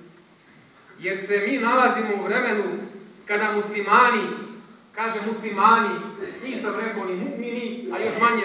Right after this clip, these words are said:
muhsini, kada muslimani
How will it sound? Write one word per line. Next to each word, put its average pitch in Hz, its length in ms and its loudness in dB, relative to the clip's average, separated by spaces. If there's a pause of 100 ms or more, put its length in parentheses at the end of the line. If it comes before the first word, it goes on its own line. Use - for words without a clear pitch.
muhsini, 247 760 -6 (760)
kada 214 240 -2
muslimani 220 800 2